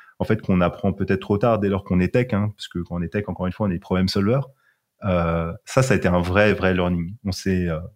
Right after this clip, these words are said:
on s'est, on s'est rendu compte que finalement, on est, on créait, euh, une solution, un, un problème qui était, euh, partiel.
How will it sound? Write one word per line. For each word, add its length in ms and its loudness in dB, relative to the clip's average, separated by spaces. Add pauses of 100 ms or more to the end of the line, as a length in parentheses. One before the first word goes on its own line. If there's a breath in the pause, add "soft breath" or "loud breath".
(160)
on 80 -4
s'est, 320 -4
on 60 -2
s'est 120 0
rendu 220 4
compte 240 0
que 180 -4
finalement, 380 -2
on 120 0
est, 220 -4
on 60 -6
créait, 480 -2 (560 soft breath)
euh, 180 -6
une 80 -2
solution, 720 -2 (140)
un, 200 -6
un 120 -4
problème 560 2
qui 160 -2
était, 360 0
euh, 100 0
partiel. 460 0